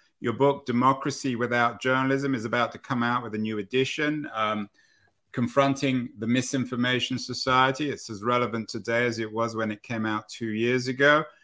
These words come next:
Congratulations on that book. What else would you suggest people read, uh, on journalism, democracy, or otherwise? What do you read, Victor, these days?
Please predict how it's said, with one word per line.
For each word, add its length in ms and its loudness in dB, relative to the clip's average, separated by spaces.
Congratulations 800 0
on 220 2
that 260 4
book. 180 2
What 140 8
else 340 10
would 160 0
you 120 4
suggest 460 2
people 360 0
read, 480 6
uh, 260 4
on 360 8
journalism, 560 4
democracy, 580 4
or 120 8
otherwise? 420 6
What 120 0
do 60 0
you 260 2
read, 340 -2
Victor, 320 -12
these 260 -14
days? 360 -18